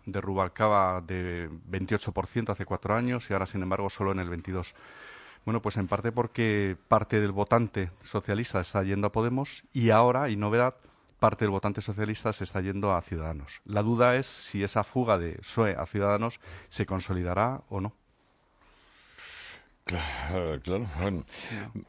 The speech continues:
Speaker 2: Eh, más llamativo, eh, o más cuestiones llamativas. Está, eh, Ciudadanos en todos los ámbitos. Yo no sé concretamente en Cataluña.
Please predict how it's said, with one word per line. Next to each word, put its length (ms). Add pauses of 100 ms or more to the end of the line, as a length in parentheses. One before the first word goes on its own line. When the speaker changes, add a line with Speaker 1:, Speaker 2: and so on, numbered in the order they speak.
Speaker 2:
Eh, 440
más 320
llamativo, 640 (140)
eh, 480
o 220
más 240
cuestiones 420
llamativas. 580 (440)
Está, 560 (180)
eh, 340
Ciudadanos 800
en 200
todos 320
los 240
ámbitos. 440
Yo 120
no 80
sé 180
concretamente 540
en 80
Cataluña. 440